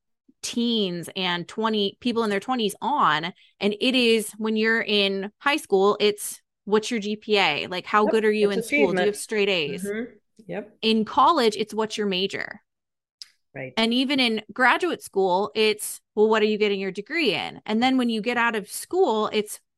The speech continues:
Speaker 1: what's your, your career? Like, what, what do you do for a living?
Speaker 2: Mm-hmm.
Speaker 1: So I'd spent at that point the last,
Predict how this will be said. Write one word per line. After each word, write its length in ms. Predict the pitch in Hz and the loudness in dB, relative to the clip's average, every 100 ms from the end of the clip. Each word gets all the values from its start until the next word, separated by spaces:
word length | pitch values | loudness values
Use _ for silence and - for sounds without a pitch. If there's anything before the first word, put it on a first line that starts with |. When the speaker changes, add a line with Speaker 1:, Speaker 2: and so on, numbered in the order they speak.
| _ - | _ -10
Speaker 1:
what's 360 | 208 254 - | -2 -2 -2
your, 260 | 247 220 208 | 0 2 2
your 160 | - 202 | -2 -6
career? 540 | 202 226 214 175 - _ - | -4 -4 -2 -4 -8 _ -6
Like, 140 | 202 | -4
what, 240 | 208 226 | -2 0
what 100 | 226 | 2
do 60 | 233 | 0
you 80 | 233 | -2
do 400 | 220 208 - - _ _ | 0 0 -2 -12 _ _
for 100 | 208 | -4
a 40 | 196 | -2
living? 420 | 180 - - 214 _ _ _ - | -2 -6 -10 -12 _ _ _ -16
Speaker 2:
Mm-hmm. 180 | 180 175 | -10 0
Speaker 1:
So 80 | 254 | 2
I'd 280 | - 294 - | 4 2 -4
spent 320 | - 262 269 | -6 -6 -6
at 120 | - | -2
that 220 | 220 190 | -2 -2
point 220 | 233 202 | -4 -8
the 100 | 139 | -2
last, 520 | 208 208 202 190 - | 0 2 2 0 -12